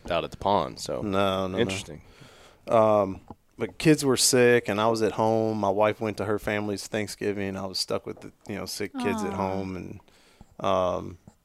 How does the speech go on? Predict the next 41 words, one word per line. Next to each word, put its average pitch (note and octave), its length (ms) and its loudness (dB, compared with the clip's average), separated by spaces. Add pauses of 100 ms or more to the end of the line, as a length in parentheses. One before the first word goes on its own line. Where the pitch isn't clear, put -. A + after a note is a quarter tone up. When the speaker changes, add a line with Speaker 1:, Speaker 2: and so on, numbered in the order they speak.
(260)
Speaker 2:
and A2 120 -4
so A2 140 4
when G#2 140 -2
she - 100 -8
came F#2+ 240 -2
back, G2 220 2
she G2 100 -10
was F2+ 80 -8
like, F#2+ 140 -4
"Why G#2 160 -4
don't F3+ 180 -4
you D#3 60 -10
go C#3+ 120 -2
fishing?" F#2+ 600 -8 (840)
Or G#2+ 140 -8
this G#2 220 -8
was G2 100 -10
Saturday. F#2+ 320 -4
She - 160 -10
was G#2 80 -8
like, G#2 140 -6
"Why G#2 80 -2
don't A#2 160 -6
you B2+ 80 -14
go A2+ 200 0
fishing? F#2+ 580 -8 (120)
You G#2 120 -10
know, F#2 40 -10
just G#2+ 240 -12 (260)
take G2+ 160 -4
a G2 40 -16
few G#2 180 -6
hours G2+ 220 -10
and G#2 100 -16
go." F#2 200 -6
I - 20 -16
was - 100 -18
like, - 140 -20 (280)
"I G#3 160 -8
love C4+ 280 -8
you." G#2 180 -10